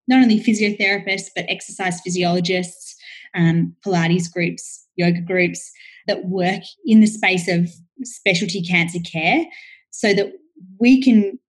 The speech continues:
continue to provide our, our nutritional support, but alongside that exercise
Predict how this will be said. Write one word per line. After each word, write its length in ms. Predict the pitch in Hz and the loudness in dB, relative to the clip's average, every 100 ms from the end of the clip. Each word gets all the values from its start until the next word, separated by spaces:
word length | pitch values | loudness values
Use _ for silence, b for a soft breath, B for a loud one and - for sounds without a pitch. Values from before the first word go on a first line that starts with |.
| - | 0
continue 340 | 220 - 214 196 | 2 4 2 0
to 140 | 185 | -4
provide 380 | 175 180 175 175 | -6 -2 0 2
our, 440 | 170 170 165 165 - _ _ | 2 2 0 -4 -10 _ _
our 80 | 180 | -4
nutritional 540 | 180 175 - 262 269 226 | -2 0 0 4 4 2
support, 540 | - 170 185 170 170 - - | -2 -6 -4 -4 -4 -10 -10
but 80 | 196 | -8
alongside 720 | 202 196 196 208 175 185 175 175 | -4 -4 -2 -2 -2 -2 0 0
that 120 | 139 | -2
exercise 720 | 170 - - 170 160 165 - | -6 -12 -6 -4 -4 -6 -12